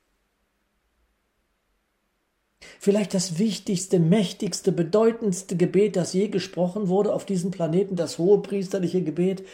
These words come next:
in jedem Falle. Und ich denke, dass wir ahnen, was Gebet bewirkt, welche Kraft es haben darf unter uns. Doch hier bittet der, dem alle Macht gegeben ist, Geschwister.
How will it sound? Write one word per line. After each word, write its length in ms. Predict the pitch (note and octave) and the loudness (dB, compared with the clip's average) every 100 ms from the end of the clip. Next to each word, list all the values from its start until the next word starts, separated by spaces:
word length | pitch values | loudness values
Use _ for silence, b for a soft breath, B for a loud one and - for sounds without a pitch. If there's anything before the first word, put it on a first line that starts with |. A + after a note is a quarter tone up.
| B | B
in 160 | F3+ | 6
jedem 380 | F3+ F3+ G3+ F#3 | 8 8 6 4
Falle. 500 | F3 A#3 A3+ F#3+ F3 _ _ _ _ _ _ _ _ _ _ _ _ _ _ _ _ _ B B B B | 0 -2 -2 -4 -8 _ _ _ _ _ _ _ _ _ _ _ _ _ _ _ _ _ B B B B
Und 280 | F#3+ F3+ - B B | 2 2 0 B B
ich 140 | F3+ - | 0 8
denke, 320 | G#3 B3+ G#3 | 8 8 2
dass 240 | G3 F#3 | 0 2
wir 280 | F#3 F#3 - | 2 2 0
ahnen, 640 | F#3 A#3 B3 A#3 G#3 F#3 | -2 2 4 6 6 4
was 360 | E3+ F#3 - _ _ _ _ - | 2 -2 -4 _ _ _ _ 4
Gebet 760 | F#3 F#3 G3+ A#3 B3 B3 - | 4 6 6 6 2 -2 -2
bewirkt, 760 | F#3 D#3 E3 A3+ A3 - - - b b | 0 2 4 4 4 0 -16 -20 b b
welche 340 | E3 F3+ G3 F#3+ | 2 2 2 -2
Kraft 560 | - F3 A3 A3 - | -6 0 0 0 -6
es 240 | A3+ F#3 E3 | -2 -2 -2
haben 380 | E3+ F3+ F#3 E3+ | -2 -2 0 -2
darf 340 | D#3+ E3 - | -2 -4 -4
unter 340 | F3 F3 F#3 | 0 2 2
uns. 360 | - F#3 F3 - B B | 0 0 0 -4 B B
Doch 220 | F#3+ F3+ | 2 2
hier 380 | D3+ G#3+ B3+ B3+ | 0 4 6 4
bittet 500 | B3+ G#3 G3+ G3 - | 4 -2 0 0 6
der, 280 | G3 A3+ A3+ | 8 8 6
dem 340 | G3 F#3+ F#3+ - | 6 6 2 -2
alle 360 | F#3+ C4 B3+ | 2 6 6
Macht 540 | A#3+ G#3+ A#3+ - - - | 4 2 2 -2 -8 -4
gegeben 460 | A#3+ G3+ G#3 E3+ | -2 6 6 4
ist, 240 | F3 - - | -2 -4 -6
Geschwister. 640 | D3+ F3 E3+ - G3+ G3+ | -6 -2 -4 -4 -8 -8